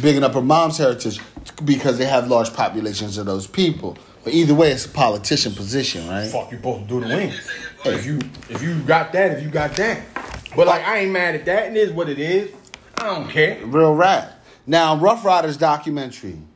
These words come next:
Speaker 2: Mm-hmm.
Speaker 1: Ooh, D M X.
Speaker 2: I missed episode two. I gotta watch it.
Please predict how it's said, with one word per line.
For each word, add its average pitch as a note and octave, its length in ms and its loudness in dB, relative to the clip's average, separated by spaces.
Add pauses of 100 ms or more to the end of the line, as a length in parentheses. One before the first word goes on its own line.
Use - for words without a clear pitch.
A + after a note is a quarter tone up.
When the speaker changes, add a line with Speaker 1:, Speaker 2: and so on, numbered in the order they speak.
(540)
Speaker 2:
Mm-hmm. D3 600 -6
Speaker 1:
Ooh, A#4 640 4
D B3+ 180 2
M G#3+ 160 2
X. G#3+ 280 4
Speaker 2:
I C#3 40 -8
missed E3 240 -6
episode D3 500 -8
two. D#3 160 -4
I C3+ 60 -2
gotta C3+ 180 -8
watch B2+ 320 -10
it. G2 80 -20